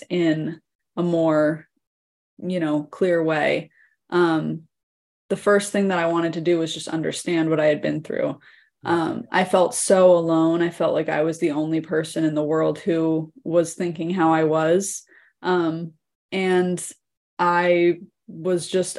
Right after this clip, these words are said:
Speaker 1: I, it was so overwhelming to me once I found, like, figured out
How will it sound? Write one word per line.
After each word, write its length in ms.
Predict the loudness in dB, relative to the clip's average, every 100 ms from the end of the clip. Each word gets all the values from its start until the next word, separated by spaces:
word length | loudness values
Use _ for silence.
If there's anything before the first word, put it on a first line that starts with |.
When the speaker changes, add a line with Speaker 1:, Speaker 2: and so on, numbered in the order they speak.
| -4
Speaker 1:
I, 300 | -4 2 6
it 40 |
was 180 | 6 4
so 240 | 6 6
overwhelming 640 | 8 6 4 4 2 0 -2
to 120 | -4
me 160 | -2 -2
once 280 | -2 -4
I 120 | -2 -2
found, 500 | -2 0 0 -2 -4
like, 380 | -4 -2 -2 -2
figured 380 | 2 4 4
out 340 | 2 2 -2